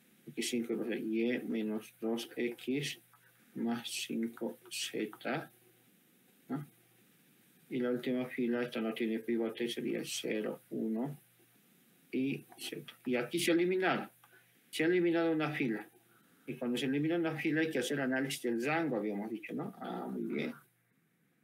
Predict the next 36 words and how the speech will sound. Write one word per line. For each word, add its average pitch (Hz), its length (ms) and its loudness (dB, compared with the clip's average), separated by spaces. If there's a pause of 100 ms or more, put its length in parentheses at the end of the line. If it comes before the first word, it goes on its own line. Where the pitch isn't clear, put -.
(160)
Y 196 140 2
este 165 200 2
es 147 140 0
el - 200 0
A 156 440 0 (240)
y 117 100 -2
este 110 160 -6
es 113 140 -6
el 110 160 0
B, 156 480 0
¿no? 156 340 -4
Se - 200 -6
habíamos 101 380 -4
visto. - 240 -20 (600)
Entonces 131 160 -4
nos 131 100 -2
está 175 200 0
pidiendo 151 640 2
análisis 151 420 -2
del 147 140 0
rango, 151 320 -2
¿pero 123 200 0
para 123 220 -4
qué? 151 300 -2 (240)
Para 107 240 -4
solución 120 840 0 (1800)
única. 170 720 2
Vamos 143 300 -2
a 135 60 -2
recordar 127 240 -2
la 135 80 -4
solución 123 380 -2
única 131 460 -2
que 131 100 -6
habíamos 107 300 -4
dicho. - 260 -10